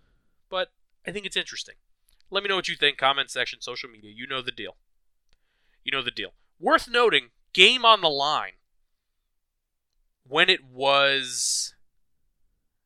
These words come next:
excuse me. I, I said twenty-two twenty-two before. It was nineteen nineteen at the end of regulation. Excuse me, I got the math wrong. Nineteen to sixteen. Biggest play,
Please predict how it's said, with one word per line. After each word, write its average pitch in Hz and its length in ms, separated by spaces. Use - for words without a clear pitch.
excuse - 600
me. - 60
I, 165 200
I - 20
said 208 260
twenty-two 180 400
twenty-two 135 420
before. 110 240
It 98 40
was 104 100
nineteen 131 460
nineteen 113 400
at 110 80
the 104 100
end 98 80
of 101 60
regulation. 98 440
Excuse - 300
me, 110 60
I - 20
got 113 140
the 107 40
math 113 300
wrong. 90 140
Nineteen 226 600
to 175 80
sixteen. - 800
Biggest 254 400
play, 202 400